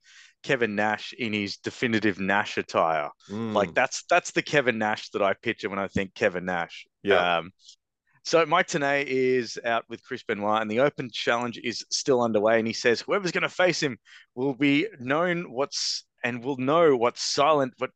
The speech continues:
Speaker 1: violent means." He's just trying every catchphrase now, isn't he?
Speaker 2: Oh, yeah, yeah. He, he used this one on the last show. "What silent and violent is all about."
Speaker 1: <laughs>
Speaker 2: Um, it never really caught on, but I will say, so again,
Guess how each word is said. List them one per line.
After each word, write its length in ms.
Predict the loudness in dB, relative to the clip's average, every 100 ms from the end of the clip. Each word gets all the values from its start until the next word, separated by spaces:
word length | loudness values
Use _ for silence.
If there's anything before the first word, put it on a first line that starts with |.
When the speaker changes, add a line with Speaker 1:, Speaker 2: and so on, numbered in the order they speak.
| 2
Speaker 1:
violent 420 | 4 6 4 0
means." 580 | 0 0 0 -4 -12 -8
He's 120 | -4
just 140 | -4
trying 240 | 0 2 2
every 200 | 2 2
catchphrase 560 | 0 0 0 -4 -2
now, 180 | -4 -4
isn't 120 | 2
he? 60 | 6
Speaker 2:
Oh, 100 | 6
yeah, 200 | 8 8
yeah. 180 | 8 4
He, 160 | 4 0
he 200 | -2 -2
used 280 | -2 -2 -4
this 160 | 0
one 160 | 2 2
on 100 | 0
the 80 | -2
last 340 | -2 -2 -2
show. 280 | 0 2 0 -2
"What 260 | 0 0
silent 480 | 0 0 0 0 -2 -4
and 120 | -6
violent 500 | -4 -2 -4 -6 -10
is 160 | -6 2
all 240 | 4 4
about." 560 | 4 4 4 2 -2 -14
Speaker 1:
<laughs> 60 | _ _ _ _ -8
Speaker 2:
Um, 560 | -4 0 0 -2 -4 -12 -16 _ _ -12 -12 _ _ -8
it 140 | -4 0
never 280 | 2 4 4
really 320 | 4 2 0
caught 320 | -2 0 0
on, 220 | -2 -4
but 120 | -2
I 60 | -2
will 200 | 0 -2
say, 360 | -2 -2 -2 -6
so 220 | -4 -2
again, 480 | 0 -2 -4 -6 -12